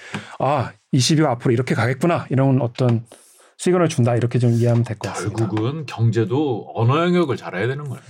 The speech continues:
Speaker 1: 그렇죠. 그 컨텍스트를 갖다가 얼마나 이게 잘 파악해내느냐, 뭐
Speaker 2: 그러니까
Speaker 1: 이런
Speaker 2: 이게 다
Speaker 1: 것들.
Speaker 2: 고등학교 때 언어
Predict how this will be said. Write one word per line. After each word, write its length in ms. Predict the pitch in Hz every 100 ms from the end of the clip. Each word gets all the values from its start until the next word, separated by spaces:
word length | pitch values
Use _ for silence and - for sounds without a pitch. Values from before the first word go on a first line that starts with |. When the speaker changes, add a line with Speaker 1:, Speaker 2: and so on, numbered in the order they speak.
| 123 - - - - _ -
Speaker 1:
그렇죠. 300 | - - 120
그 180 | 151 131
컨텍스트를 580 | 202 214 233 - 196
갖다가 360 | 185 165 160 139
얼마나 360 | 120 160 208 190
이게 140 | 156
잘 320 | 143 - 131 135
파악해내느냐, 640 | 175 170 185 143 117 120
뭐 120 | 123 -
Speaker 2:
그러니까 220 | - 117
Speaker 1:
이런 120 | 113
Speaker 2:
이게 80 | 123
다 80 | 117
Speaker 1:
것들. 100 | -
Speaker 2:
고등학교 300 | 135 196 -
때 80 | -
언어 260 | 127 143